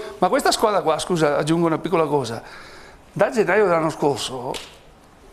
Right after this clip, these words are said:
eh, che ha iniziato su diciassette partite, ne ha vinte quindici e ne ha pareggiata una e poi dopo si è ripreso con un filo.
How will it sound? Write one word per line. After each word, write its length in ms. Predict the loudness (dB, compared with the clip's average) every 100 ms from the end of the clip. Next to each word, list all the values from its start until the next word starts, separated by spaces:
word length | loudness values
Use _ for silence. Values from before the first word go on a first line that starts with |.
| -10
eh, 160 | -10 -4
che 320 | 0 0 -4 -16 -20 -20 -8
ha 100 | -2
iniziato 600 | 0 0 2 2 2 0 0
su 140 | 0
diciassette 520 | 0 2 2 2 2
partite, 380 | 0 -2 0 0
ne 80 | 2
ha 60 | 2
vinte 260 | 0 0
quindici 680 | 0 0 0 -2 -4 -2 -4 -6 -20 -8
e 60 | -2
ne 60 | 0
ha 40 |
pareggiata 520 | 2 0 2 0 2 0
una 680 | 2 2 0 -2 -10 -18 -20 -10 -2
e 120 | 0
poi 180 | 4 4
dopo 220 | 4 2
si 100 | 2
è 60 |
ripreso 320 | 0 2 2 4
con 80 |
un 80 | 2
filo. 320 | 2 2 0